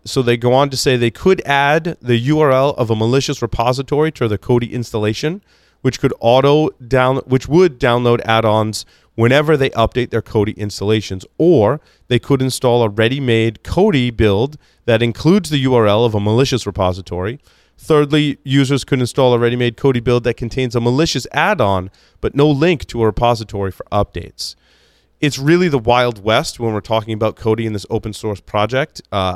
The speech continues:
I don't believe there's a huge amount of validation that goes into the Kodi software itself,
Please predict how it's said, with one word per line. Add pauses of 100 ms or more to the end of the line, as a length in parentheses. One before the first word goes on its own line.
I
don't
believe
there's
a
huge
amount
of
validation
that
goes
into (340)
the
Kodi
software
itself,